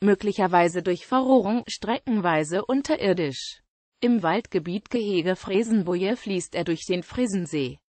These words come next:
Die Gewässerstrecke von der entferntesten Quelle bis zur Vereinigung der Stente mit der Mühlenau misst einschließlich der Seen etwa elf Komma eins fünf Kilometer.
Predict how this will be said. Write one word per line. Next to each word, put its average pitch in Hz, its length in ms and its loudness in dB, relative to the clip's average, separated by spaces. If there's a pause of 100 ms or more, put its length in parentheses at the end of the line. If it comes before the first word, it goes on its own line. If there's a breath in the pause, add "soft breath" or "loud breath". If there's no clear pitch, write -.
(220)
Die 220 120 2
Gewässerstrecke 220 840 0
von 185 240 -4
der 160 140 -2
entferntesten 262 720 -4
Quelle 226 340 2
bis 233 240 -4
zur 190 180 0
Vereinigung 226 680 0
der 208 160 0
Stente 175 520 -4
mit 214 200 -2
der 185 120 0
Mühlenau 185 580 2
misst 214 380 -4
einschließlich 208 680 -2
der 175 160 2
Seen 170 260 0
etwa 220 280 0
elf 277 360 0
Komma 180 300 0
eins 185 320 -2
fünf 160 280 -6
Kilometer. 202 800 -2